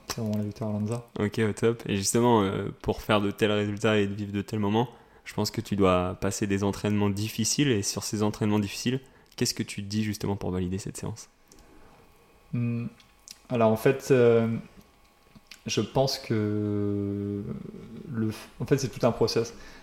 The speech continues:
Speaker 1: Le fait de, de, de valider chaque, chaque séance fait que ça me donne un peu plus confiance en moi.
Speaker 2: Ok.
Speaker 1: Et ça me permet après d'arriver en compétition, euh, tu, tu, avec, tu vois, euh, un petit supplément d'âme en plus parce que tu, tu sais que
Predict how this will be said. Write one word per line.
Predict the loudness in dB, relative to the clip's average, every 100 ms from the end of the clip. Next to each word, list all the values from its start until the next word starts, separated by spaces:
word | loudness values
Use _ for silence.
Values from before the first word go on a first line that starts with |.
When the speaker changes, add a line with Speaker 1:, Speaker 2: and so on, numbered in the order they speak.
| -6
Speaker 1:
Le | -2 0
fait | 4 4
de, | 4 4
de, | 2 2
de | 2
valider | 4 2 4 2
chaque, | 4 4 2
chaque | 2 0
séance | 2 2 2 0
fait | -2
que | 0 0
ça | 2
me | 2 4
donne | 4
un | 2
peu | 0
plus | -4 -2
confiance | -2 0 0
en | 2
moi. | 2 0 -6 -4
Speaker 2:
Ok. | -2 0 -2 -6 -20 -6 0
Speaker 1:
Et | 0
ça | 2 0
me | 2
permet | 2 4 4
après | 4 4
d'arriver | 4 4 4
en | 2
compétition, | 0 -2 -2 -2 0 4 4
euh, | 4 2 0 -2
tu, | -4 -6
tu, | -6 -12 -6
avec, | 0 0 0 -4
tu | 0
vois, | 2
euh, | 4 4 0 -2 -8 -14 -14 -6 -2
un | 0 0 -2
petit | -4 -6
supplément | -2 2 4
d'âme | 6
en | 4
plus | 2 -2 -2
parce | -4 -4
que | -6
tu, | -6 -10
tu | -6 -4
sais | -2
que | 0 0 0